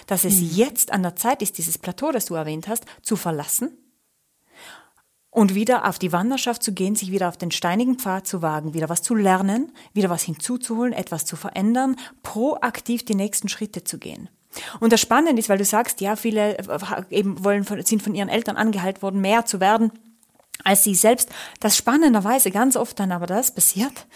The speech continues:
Speaker 1: dass wenn dann ein Aufdimensionieren passiert, wenn dann die, wenn, wenn dann eine, eine gewisse Größe entsteht, dass dann gleichzeitig kommt, Ja, aber über, also übergroß, unter Anführungsstrichen, darf ich jetzt aber auch nicht werden,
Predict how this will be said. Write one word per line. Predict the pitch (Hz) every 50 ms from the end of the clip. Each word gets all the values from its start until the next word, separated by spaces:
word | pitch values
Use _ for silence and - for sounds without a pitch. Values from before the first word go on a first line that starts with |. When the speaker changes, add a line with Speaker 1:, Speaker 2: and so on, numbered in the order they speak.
| - - - - - - -
Speaker 1:
dass | - 226 196 185 175
wenn | 175 196 240 330 381 392
dann | 339 269 233 208
ein | 196 190
Aufdimensionieren | 170 175 180 180 - - 185 175 170 165 156 165 160 160 156 151 147 147 147
passiert, | 147 170 - - - 170 175 170 - 175 170
wenn | 208 262 339 339 262
dann | 202 190 180 175
die, | 165 175 - _ _ _ _ _ -
wenn, | 185 185 220 262 254 175 196
wenn | 220 254 269
dann | 240 214 185 190
eine, | - 170 160 160 160 -
eine | 170 165 160
gewisse | 156 165 156 160 - - 165
Größe | - 156 160 160 - -
entsteht, | 180 170 - - 233 277 277 - - _ _ - - - - -
dass | - 202 185
dann | - 214 185
gleichzeitig | 185 196 226 254 - - 233 220 - 214 -
kommt, | - 214 214 220 - - - _ _ _
Ja, | - 196 190
aber | - 220 - -
über, | - 247 285 339 370 349 - - - 214 190 180 175 - _ _ _ _ _ _ _ _ _ _ _ _ _
also | - 208 - 190 170 - _ _ _ _ -
übergroß, | 277 311 381 392 359 277 226 - - 180 185 190 180 185 175 - - -
unter | - 185 170 -
Anführungsstrichen, | 190 180 - - 175 - - - - 170 - 170
darf | - 160 156 -
ich | 160 165
jetzt | 170 -
aber | - 160 180 254
auch | - - -
nicht | - - - -
werden, | - - - - -